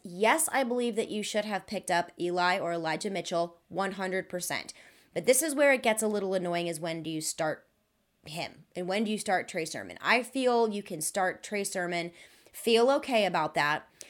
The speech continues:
but I think that this might be more of a Trey Sermon game than it will be an Elijah Mitchell game, because now defenses have seen what Elijah Mitchell can do, and they have not been able to see what Trey Sermon can do.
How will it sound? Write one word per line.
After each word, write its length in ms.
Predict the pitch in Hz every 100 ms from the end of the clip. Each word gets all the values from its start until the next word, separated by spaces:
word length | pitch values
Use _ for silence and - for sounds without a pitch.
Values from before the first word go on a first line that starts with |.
| - _ _ _ _
but 140 | 214 185
I 120 | 190
think 300 | 190 226 233
that 160 | 240 233
this 180 | 202
might 220 | 196 185 185
be 100 | 180
more 240 | 175 185
of 80 | 208
a 60 |
Trey 260 | 226 - 214
Sermon 420 | 214 214 202 190
game 380 | 185 180 196 233
than 140 | 190
it 100 | 180
will 220 | 175 180 170
be 240 | 190 180
an 100 | 185
Elijah 400 | 180 170 170 170
Mitchell 300 | 165 156 156
game, 260 | 151 143 156
because 300 | 175 170 180
now 160 | 175
defenses 580 | 175 180 170 165 165 160
have 200 | 185 156
seen 360 | - 196 196 196
what 80 |
Elijah 360 | 180 170 170 170
Mitchell 260 | 170 - -
can 160 | 170
do, 220 | 165 196
and 120 | 127 170
they 60 |
have 200 | 170 151
not 360 | 175 185 180 -
been 80 | 180
able 240 | 160 160
to 80 | 156
see 340 | - 165 156 - -
what 240 | 180 -
Trey 240 | - 185 156
Sermon 540 | - 180 160 143 139
can 180 | 165 123
do. 260 | 131 87